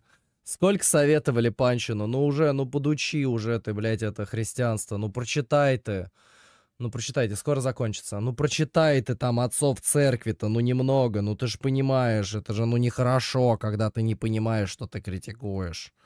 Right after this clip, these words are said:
Ну как бы, ну возьми ты уже книгу-то, это твоя, одна из, один из главных твоих противников — это религия, как бы, ну возьми книгу, ну давай,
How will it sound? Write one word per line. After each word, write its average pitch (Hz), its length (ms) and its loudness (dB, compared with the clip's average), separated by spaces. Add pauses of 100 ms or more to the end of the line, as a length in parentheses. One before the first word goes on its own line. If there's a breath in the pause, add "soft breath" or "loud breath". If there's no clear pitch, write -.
(720 loud breath)
Ну 131 100 -2
как 139 280 2
бы, 131 160 2
ну 135 160 0
возьми 143 500 2
ты 123 160 -2
уже 123 320 0
книгу-то, 135 640 -4
это 101 260 -4
твоя, 139 460 2
одна 143 380 2
из, 139 100 0
один 143 340 2
из 143 100 -2
главных 151 360 2
твоих 135 260 -4
противников — 143 600 -2
это 127 180 -2
религия, 110 680 -2
как 101 300 -6
бы, 92 120 -6
ну 107 160 -4
возьми 127 460 -4
книгу, 113 460 -6
ну 101 140 -6
давай, 113 720 -2